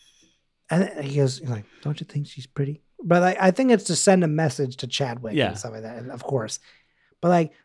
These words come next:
Speaker 1: the way he's like, "Yeah, you take her out on the town." He's like, "I mean, yeah, I mean, she's pretty." "Don't you think I have eyes?" Man,
Speaker 2: <laughs>
Speaker 1: oh. I mean, again, he's, there's something wrong, right? Anyway, uh,
Speaker 2: He's like, "I like
Speaker 1: but
Speaker 2: that guy."
Speaker 1: Yeah. Uh, but Sousa,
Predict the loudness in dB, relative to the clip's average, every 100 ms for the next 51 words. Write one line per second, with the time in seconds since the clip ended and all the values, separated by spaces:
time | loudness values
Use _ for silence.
0 | _ 4 6 8 6 6 4 4 2 -8
1 | _ _ _ _ _ _ -6 -4 -2 -2
2 | 0 0 0 0 0 0 0 0 0 0
3 | 0 -2 -4 -8 -8 -6 -6 -6 -6 -4
4 | -6 -8 -18 -16 4 8 8 8 8 8
5 | 8 8 8 6 8 8 6 -2 -10 -20
6 | -20 0 4 6 8 8 8 6 4 2
7 | 4 6 6 6 2 -2 -6 -10 -14 -2
8 | 4 6 6 4 6 8 6 -2 -2 0
9 | 0 0 4 6 6 4 0 -2 -4 -4
10 | -12 -20 0 4 4 2 0 2 4 2
11 | 2 6 6 6 2 2 2 -2 -4 -10
12 | _ _ -18 -18 -18 -20 _ _ _ _
13 | _ 2 2 0 _ -14 -10 -6 -2 -2
14 | 0 0 0 0 2 2 2 0 -2